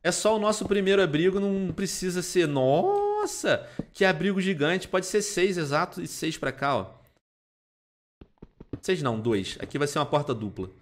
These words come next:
É, a gente não precisa de algo tão grande, galera. A gente não precisa realmente de algo tão grande. Porque, ca-, tipo, é o nosso primeiro episódio, nossa primeira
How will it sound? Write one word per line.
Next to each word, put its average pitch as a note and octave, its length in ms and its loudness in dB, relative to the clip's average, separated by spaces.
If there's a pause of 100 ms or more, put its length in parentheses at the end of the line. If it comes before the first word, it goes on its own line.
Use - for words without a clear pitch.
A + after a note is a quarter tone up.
(520)
É, A#2 60 0
a A#2 60 0
gente C#3+ 160 -4
não E3 60 -6
precisa D3 380 -6
de D3 60 -4
algo B2+ 220 2
tão B2+ 180 -2
grande, G2+ 340 -2
galera. G2 440 -2 (400)
A A2 40 -6
gente A2+ 120 -6
não C3+ 80 -2
precisa C3+ 260 -6
realmente C3 400 -2
de B2 80 2
algo B2+ 180 4
tão C3+ 200 0
grande. G2 340 -2 (320)
Porque, - 160 -2
ca-, - 220 -8
tipo, G#2 380 -4 (200)
é C3 80 -4
o - 20 -2
nosso E3 200 0
primeiro E3 260 0
episódio, D#3 540 2 (260)
nossa D#3+ 260 2
primeira D3 1080 6